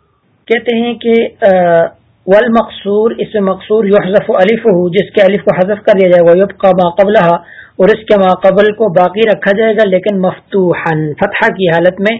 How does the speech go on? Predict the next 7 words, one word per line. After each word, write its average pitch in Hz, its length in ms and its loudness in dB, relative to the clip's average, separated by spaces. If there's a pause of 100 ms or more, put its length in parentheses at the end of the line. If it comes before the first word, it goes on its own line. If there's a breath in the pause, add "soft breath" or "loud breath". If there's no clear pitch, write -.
(360 loud breath)
لیدل 196 480 2
علی 196 300 2
الف 208 360 -4
محذوفۃ، 196 800 -4 (360 soft breath)
علی 185 220 0
الف 226 460 -2
محذوفۃ، 185 680 -2